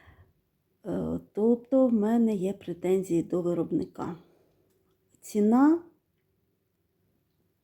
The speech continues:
ну, завелика, як на мене, для такої якості пряжі. Вона м'яка, але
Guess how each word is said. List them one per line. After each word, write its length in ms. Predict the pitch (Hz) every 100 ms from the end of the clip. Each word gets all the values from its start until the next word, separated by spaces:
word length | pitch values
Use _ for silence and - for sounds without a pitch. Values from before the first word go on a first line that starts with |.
| _ _ _ _ _ _ _ _ _ _ _ _ _
ну, 360 | 202 233 254 247 - _
завелика, 600 | 190 202 214 208 165 151 160 _ _ _ _ _ _ _ _
як 180 | 180 170
на 120 | 180
мене, 320 | 180 147 95 - _ _ _ _ _ _ _ _ _ _
для 260 | 180 185 170
такої 480 | 170 175 208 190 175
якості 460 | 160 - 175 - _
пряжі. 460 | - 214 233 233 233 - _ _ _ _ - - -
Вона 200 | 294 320
м'яка, 580 | 370 359 339 247 226 220 - _ _ _ _ _ _ _ _ _ - - _
але 580 | 226 226 269 285 277